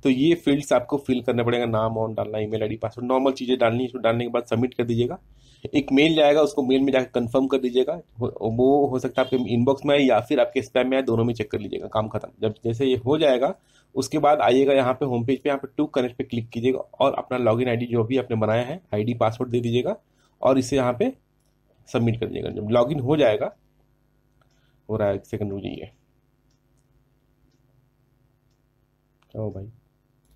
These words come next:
Submit कीजिए फिर से। अरे जल्दी हो यार, ठीक है, ये submit हो गया यहाँ पे, Fine।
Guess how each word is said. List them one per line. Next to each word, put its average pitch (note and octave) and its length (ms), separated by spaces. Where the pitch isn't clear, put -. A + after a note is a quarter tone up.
Submit A#2+ 260
कीजिए A#2 300
फिर A#2 120
से। B2+ 140
अरे G2+ 220
जल्दी F#2+ 320
हो G2 180
यार, F#2+ 340
ठीक A2+ 120
है, G2 60
ये D3+ 120
submit C#3 340
हो A#2 100
गया A2 160
यहाँ G#2 160
पे, G#2+ 120
Fine। C3 260